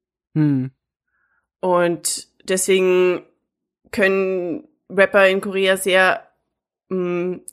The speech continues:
Speaker 2: dieses Underground-Rap-Ding in Korea ist so ein bisschen schwierig. Vor allem gibt's halt dann unterschiedliche Fernsehshows, wo die auftreten und da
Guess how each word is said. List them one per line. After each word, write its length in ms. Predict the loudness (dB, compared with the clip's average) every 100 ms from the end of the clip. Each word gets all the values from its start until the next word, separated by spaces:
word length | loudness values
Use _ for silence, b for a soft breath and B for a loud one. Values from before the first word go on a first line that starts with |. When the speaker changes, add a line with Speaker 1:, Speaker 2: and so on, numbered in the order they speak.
| _ _
Speaker 2:
dieses 300 | -6 -4 -4 -2
Underground-Rap-Ding 1080 | 0 2 2 2 0 0 0 -2 -6 -4 -4
in 100 | -6
Korea 360 | -6 -4 -2 -2
ist 120 | -4
so 80 | -6
ein 80 |
bisschen 300 | -6 -6 -6
schwierig. 640 | -6 -6 -6 -6 -10 -12 B B B B
Vor 120 | -2 0
allem 100 | 0
gibt's 180 | 0
halt 160 | -2 0
dann 360 | 0 0 -4 -8 -8
unterschiedliche 540 | -6 -6 -8 -10 -4
Fernsehshows, 840 | 2 2 2 -2 -4 -2 -2 -4 -6
wo 120 | -6
die 220 | -4 0
auftreten 760 | 2 0 -2 -4 -4 -4 -4 -4
und 320 | -6 -6 -2
da 400 | 0 2 0 -4